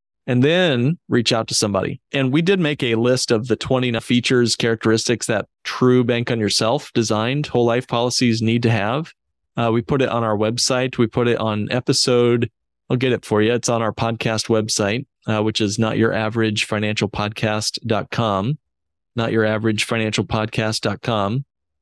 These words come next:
And if you wanna know why to work with a Bank on Yourself professional and what kind of characteristics you'd need, uh, you'd wanna make sure you go listen to episode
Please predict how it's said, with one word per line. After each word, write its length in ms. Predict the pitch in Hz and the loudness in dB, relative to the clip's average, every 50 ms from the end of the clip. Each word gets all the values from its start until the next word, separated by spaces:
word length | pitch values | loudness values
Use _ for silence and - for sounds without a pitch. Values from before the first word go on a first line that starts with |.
| _ _ | _ _
And 500 | - 117 117 113 113 113 110 110 110 - - - - | -2 0 0 0 0 0 0 0 0 0 -2 -4 -4
if 260 | - 139 135 113 - 151 | -2 -2 -2 0 2 2
you 80 | 147 | 2
wanna 200 | 151 175 170 156 | 2 2 2 2
know 200 | 151 143 143 139 | 2 2 2 2
why 460 | 135 131 - - 120 127 127 131 135 | 2 0 0 0 2 2 2 2 0
to 80 | 135 123 | 0 0
work 240 | 120 123 127 123 - | 0 -2 -2 0 -2
with 100 | 123 113 | -2 0
a 60 | 110 | 0
Bank 240 | 110 120 120 117 - | -2 -2 -2 -2 -2
on 80 | 117 | -2
Yourself 340 | 110 107 - 120 113 113 - | 0 0 0 0 0 -2 0
professional 720 | - 107 - 120 113 117 - - 135 127 127 127 131 131 - _ _ _ _ _ _ | -2 -2 0 0 -2 -2 0 0 2 2 2 2 0 -2 -4 _ _ _ _ _ _
and 160 | 113 110 107 | 0 2 4
what 200 | 107 117 110 - _ | 4 2 0 -2 _
kind 340 | - - 113 113 117 120 | -6 -4 -2 -2 0 0
of 100 | 117 101 | 0 0
characteristics 720 | - - 120 113 107 - 117 113 117 - - - - - - | 0 0 0 0 2 2 2 2 2 2 0 -2 -2 0 0
you'd 140 | 117 104 101 | 0 2 2
need, 440 | 107 104 107 120 139 165 190 196 - _ _ _ | 2 2 2 0 0 0 0 -2 -4 _ _ _
uh, 220 | - 113 110 107 107 | -2 -2 0 0 0
you'd 160 | 104 117 110 | 0 0 2
wanna 180 | 113 135 156 180 | 2 2 2 2
make 180 | 170 135 131 - | 0 -2 -2 -2
sure 280 | - - 131 120 120 | 0 2 4 4 4
you 300 | 120 - - 120 120 117 | 2 2 2 2 2 2
go 200 | 110 117 113 113 110 | 2 2 2 2 2
listen 360 | 117 127 127 - - 127 117 | 2 0 0 2 0 0 0
to 160 | 117 113 - | 2 0 0
episode 760 | 120 120 - 131 120 - - 123 117 117 117 113 110 117 | -2 0 0 0 0 2 2 2 4 4 4 4 2 0